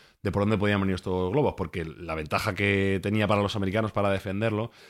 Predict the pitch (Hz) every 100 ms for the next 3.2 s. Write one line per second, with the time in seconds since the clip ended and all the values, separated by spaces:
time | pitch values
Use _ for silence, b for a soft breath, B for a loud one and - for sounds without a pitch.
0 | b 95 - 104 107 104 101 101 92 101
1 | 98 98 95 98 - 98 110 104 110 -
2 | 107 92 85 87 98 98 82 80 78 -
3 | -